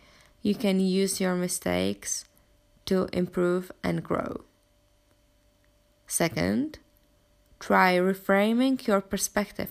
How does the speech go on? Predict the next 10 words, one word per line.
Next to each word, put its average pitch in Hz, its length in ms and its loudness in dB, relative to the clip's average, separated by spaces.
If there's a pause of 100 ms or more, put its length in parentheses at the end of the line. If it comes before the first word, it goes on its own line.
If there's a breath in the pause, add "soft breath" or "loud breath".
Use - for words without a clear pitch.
on - 80 -4
failure. - 500 -6 (1200)
Instead 196 360 2
of 190 140 0
seeing 294 360 2
it 185 200 0
as 175 480 0
a 185 60 -2
negative 185 680 -2
outcome, 175 800 0